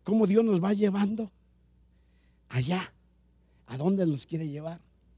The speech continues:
Y estamos disfrutando los nietos. Y, y cuando crezcan, si Dios nos da la vida, veremos los bisnietos.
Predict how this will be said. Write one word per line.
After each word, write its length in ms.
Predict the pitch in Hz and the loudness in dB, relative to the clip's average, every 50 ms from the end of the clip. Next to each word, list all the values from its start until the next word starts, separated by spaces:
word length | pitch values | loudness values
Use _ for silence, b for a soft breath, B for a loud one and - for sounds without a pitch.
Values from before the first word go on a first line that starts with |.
| _ _ _ _ _ _ _ _ _ _ _ _ _ _ _ _ _ _ _ _ _ _ _ _ _ _ _ _ _ _ _ _ _ _ _ _ _ _ _ _ _ _ _ _ _ _ _ _ | _ _ _ _ _ _ _ _ _ _ _ _ _ _ _ _ _ _ _ _ _ _ _ _ _ _ _ _ _ _ _ _ _ _ _ _ _ _ _ _ _ _ _ _ _ _ _ _
Y 100 | - 170 | 0 0
estamos 360 | 147 - 214 214 233 247 233 | 0 2 2 2 2 2 0
disfrutando 480 | 226 196 180 214 202 - 233 247 240 240 | -2 -2 -6 -8 -8 -6 -6 -6 -4 -4
los 160 | 233 226 214 | -6 -6 -4
nietos. 420 | 220 247 262 269 247 - 208 156 | -4 -4 -4 -4 -4 -6 -8 -6
Y, 100 | 202 180 b b b b | -6 -10 b b b b
y 80 | b 180 | b -6
cuando 280 | 156 - 202 202 208 175 | -2 0 0 0 0 0
crezcan, 460 | 202 254 285 254 - 302 - 185 - b b b b | 0 -2 -2 0 0 -2 -2 -2 -4 b b b b
si 180 | - - 196 | -4 -2 2
Dios 140 | 196 214 226 | 4 4 4
nos 140 | 240 233 220 | 2 0 -2
da 120 | 220 226 | -2 -2
la 140 | 220 214 208 | 0 0 0
vida, 260 | 202 247 269 269 247 | 0 0 0 0 0
veremos 340 | 214 202 190 190 226 226 226 | 0 -2 -4 -4 -2 -2 0
los 160 | 214 196 180 | 0 0 0
bisnietos. 920 | 170 175 190 180 190 233 254 285 320 - - 247 240 220 - - - - - | -2 -4 -6 -6 -4 -4 -4 -6 -6 -8 -10 -10 -10 -10 -10 -12 -14 -14 -16